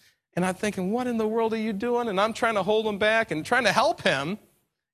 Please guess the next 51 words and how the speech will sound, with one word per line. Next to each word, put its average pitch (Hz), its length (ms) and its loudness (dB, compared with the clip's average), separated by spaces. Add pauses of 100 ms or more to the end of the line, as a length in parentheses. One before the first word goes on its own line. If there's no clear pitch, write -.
and, 208 200 4
and 196 200 2
he 226 180 0
has 240 160 2
no 294 180 0
idea 285 360 2
that 262 100 0
I'm 269 140 2
trying 254 180 4
to 233 60 2
help 240 200 6
him. 113 160 -6 (280)
He's 285 180 4
fighting 247 300 4
me 226 100 2
the 185 100 2
whole 220 180 4
way. 131 280 0 (760)
And 202 80 6
I 208 80 8
think 233 180 0
sometimes 233 300 0
we're 226 180 0
like 262 220 -4
that. 117 280 -8 (160)
God 202 220 4
wants 208 320 0
to 220 80 -2
love 202 240 0
us. 214 120 -6
God 196 160 -2
wants 214 280 -2
to 165 80 -6
help 208 280 -2
us. 220 260 -6 (380)
And, 190 160 2
and 196 240 2
we, 254 200 2
we 196 240 2
don't 254 300 2 (300)
just 208 340 0 (180)
say, 190 360 2
"God, 185 600 2
without 180 460 2
any 214 220 2
reservation, 196 600 0
I 160 140 4
know 175 140 2
you 185 200 -2
know 185 180 0
best." 170 500 -2